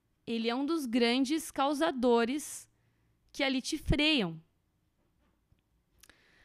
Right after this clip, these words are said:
Além disso, além do medo, muitas vezes a gente tem aquela sensação de controle. "Não, eu realmente sou uma pessoa que sei exatamente tudo que eu tenho que fazer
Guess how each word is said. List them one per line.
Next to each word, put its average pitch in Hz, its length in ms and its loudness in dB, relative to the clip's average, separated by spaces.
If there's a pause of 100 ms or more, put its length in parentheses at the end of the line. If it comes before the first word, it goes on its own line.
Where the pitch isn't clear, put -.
(140)
Além 320 320 0
disso, 262 360 -2
além 247 180 0
do 226 100 0
medo, 233 420 -2
muitas 262 260 -2
vezes 285 140 -4
a 302 40 -4
gente 294 220 -6
tem 294 140 -6
aquela 285 240 -4
sensação 277 560 -6
de 262 280 -4
controle. 196 840 -2
"Não, 185 360 -6
eu 220 260 -6
realmente 254 380 -2
sou - 140 -6
uma 269 80 -2
pessoa 254 340 -6
que - 140 -10
sei 240 220 -6
exatamente 254 460 -4
tudo 269 180 -8
que - 60 -10
eu 269 40 -10
tenho 247 140 -8
que - 60 -18
fazer 214 500 -2